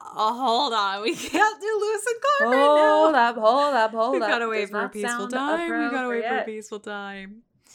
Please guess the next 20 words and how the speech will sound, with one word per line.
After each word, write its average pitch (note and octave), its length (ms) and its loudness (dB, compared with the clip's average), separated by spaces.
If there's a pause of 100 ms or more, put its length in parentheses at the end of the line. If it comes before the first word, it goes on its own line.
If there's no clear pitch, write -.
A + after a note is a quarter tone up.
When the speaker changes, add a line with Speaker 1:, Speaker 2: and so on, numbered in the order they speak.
(880)
Speaker 1:
But G3+ 400 -4
those D4+ 460 -2
are A3 600 -4
the G3+ 160 -14
ten G#3+ 360 -8
cultural F#3+ 540 -10
areas, A3 960 -6 (100)
and G#3 200 -6
that's G#3+ 560 -6
kind A3 260 -8
of G#3 100 -4
the G#3+ 240 -14
end F#3+ 260 -10
of F3+ 140 -10
our F3 300 -4 (260)
overview G#3+ 720 -4
episode D#3 800 -10
on D#3 260 -8
the D3+ 120 -14
indigenous D#3 840 -14